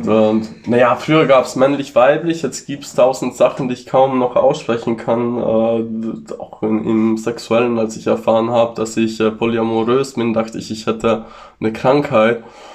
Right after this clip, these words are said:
Ähm, ich, ich glaub, es werden halt einfach auch so viele neue Wörter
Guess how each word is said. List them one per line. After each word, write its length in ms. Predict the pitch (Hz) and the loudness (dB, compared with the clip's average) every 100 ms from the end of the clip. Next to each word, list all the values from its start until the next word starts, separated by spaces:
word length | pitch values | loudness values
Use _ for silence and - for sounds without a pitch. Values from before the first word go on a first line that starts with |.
| - - - | -20 -18 -2
Ähm, 640 | 104 104 107 107 95 - _ _ _ - - | 2 4 4 2 0 -12 _ _ _ -20 -16
ich, 220 | - - | -14 -12
ich 100 | - | -12
glaub, 240 | - 95 98 | -8 -6 -4
es 160 | 110 | -4
werden 240 | 117 110 120 | 0 0 2
halt 160 | 113 | 0
einfach 380 | - 110 123 113 | 2 0 0 -2
auch 240 | 107 107 - | -2 -2 -6
so 280 | - 123 | -8 -8
viele 280 | 123 123 127 | -6 -4 0
neue 380 | 110 120 120 110 104 - - | 2 4 2 -2 -8 -18 -4
Wörter 540 | 110 - 123 123 117 | -4 -2 -2 -2 -6